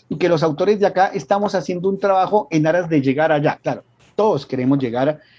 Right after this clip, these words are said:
a que nuestros libros se lean en España y se distribuyan en otras geografías, cosas así, pero digamos que el premio sirvió para mostrar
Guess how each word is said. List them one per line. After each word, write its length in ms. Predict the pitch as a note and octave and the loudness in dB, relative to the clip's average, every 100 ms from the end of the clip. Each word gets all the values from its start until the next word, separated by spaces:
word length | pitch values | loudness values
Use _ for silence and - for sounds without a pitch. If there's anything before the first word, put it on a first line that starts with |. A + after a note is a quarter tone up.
| _ | _
a 320 | B2 B2 A#2+ - | -4 -4 -4 -6
que 120 | C3 | -4
nuestros 360 | B2 - - A#2+ | -4 -4 -6 -2
libros 300 | B2+ D3 - | 0 0 0
se 80 | |
lean 260 | A#2+ B2 C3 | 0 2 2
en 160 | A#2+ A#2 | 0 -4
España 520 | G#2+ - D#3+ F3 C#3+ | -4 0 0 2 2
y 80 | B2+ | 0
se 100 | B2 | -4
distribuyan 560 | A#2 - C3 B2+ C3+ | -8 -6 -2 0 2
en 120 | A#2+ | 0
otras 200 | A#2 C#3 | -4 -6
geografías, 640 | - A#2+ A2+ A2+ D3 C#3+ C#3+ | -2 -2 -2 -2 0 0 0
cosas 240 | D3 D#3+ | -2 0
así, 240 | D3+ F#3 - _ _ | 0 -2 -6 _ _
pero 200 | F3+ E3+ | -2 0
digamos 360 | F3 F#3 G#3 G3+ | 0 0 -2 -4
que 140 | F#3+ | -2
el 160 | E3 D3 | -2 -2
premio 320 | F3+ F#3 G3+ | -2 -2 -6
sirvió 480 | - D#3+ D#3 A3 A3 | -6 -6 -2 -2 -2
para 200 | F3+ D#3+ | 0 0
mostrar 480 | D#3 D3 D3 A3 A#3 | 2 0 0 -2 -2